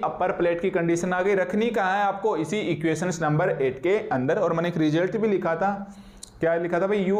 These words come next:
is equal to minus B square upon tau mu D P बटा D X into one minus Y square upon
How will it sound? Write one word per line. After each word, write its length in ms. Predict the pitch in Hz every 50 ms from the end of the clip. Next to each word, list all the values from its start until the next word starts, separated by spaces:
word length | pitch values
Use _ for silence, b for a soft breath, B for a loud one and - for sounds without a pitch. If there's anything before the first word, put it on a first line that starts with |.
| 170
is 160 | 185 175 151 175
equal 220 | 170 170 175 170 170
to 120 | 170 202 202
minus 380 | 180 165 165 165 185 202 170
B 160 | 160 156 165 165
square 280 | 165 - - 180 175 170
upon 260 | 170 170 175 180 175 165
tau 80 | 175 156 151
mu 180 | 156 170 202 196
D 120 | 175 160 156
P 160 | 156 180 180
बटा 240 | 156 156 156 160 165 165
D 180 | 160 147 151 165
X 160 | 190 190 196
into 220 | 180 165 165 190 175 170
one 180 | 170 170 170 165
minus 300 | 160 156 160 180 190 170 160
Y 120 | 143 135 135
square 240 | 139 - 165 156 151
upon 300 | 147 151 160 190 214